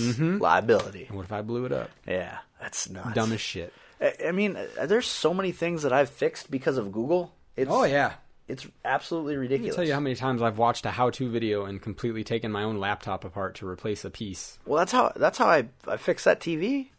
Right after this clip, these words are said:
Speaker 1: Yeah, well, and, uh, the one time I did have somebody come fix my laptop while it was still under warranty,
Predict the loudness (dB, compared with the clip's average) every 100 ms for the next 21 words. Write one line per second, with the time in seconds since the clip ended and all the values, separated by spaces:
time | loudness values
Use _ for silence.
0 | _ 2 4 4 4 4 4 6 6 8
1 | 6 6 4 4 4 2 2 -4 -20 _
2 | _ _ _ _ 2 4 2 -2 -6 2
3 | 4 2 2 2 2 -2 2 2 4 2
4 | 2 0 0 -2 2 6 6 4 2 4
5 | 4 2 0 -2 -4